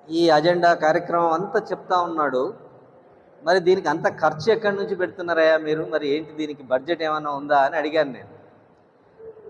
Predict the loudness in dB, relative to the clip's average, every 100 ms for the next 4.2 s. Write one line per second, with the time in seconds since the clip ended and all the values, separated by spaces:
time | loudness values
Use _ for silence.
0 | -12 -8 0 4 6 6 6 4 2 2
1 | 4 4 2 0 2 0 0 2 2 2
2 | 0 0 -4 -20 -20 -20 -20 -12 -6 0
3 | 2 2 2 2 4 2 2 2 2 2
4 | 2 0